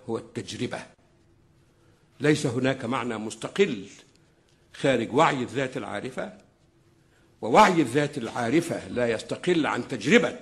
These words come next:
الذات العارفة، وبالتالي المعنى لا يكمن في الخارج تمامًا ولا يكمن في الداخل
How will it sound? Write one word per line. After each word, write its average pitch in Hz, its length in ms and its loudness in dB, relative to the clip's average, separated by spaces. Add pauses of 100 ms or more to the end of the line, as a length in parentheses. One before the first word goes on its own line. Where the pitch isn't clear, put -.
الذات 117 300 -4
العارفة، 98 640 -8 (1000)
وبالتالي 165 720 4
المعنى 170 600 6
لا 160 120 2
يكمن 160 360 2
في - 100 -6
الخارج 180 440 0 (440)
تمامًا 135 480 -2 (800)
ولا 156 260 6
يكمن 139 440 4
في - 100 -10
الداخل 139 500 0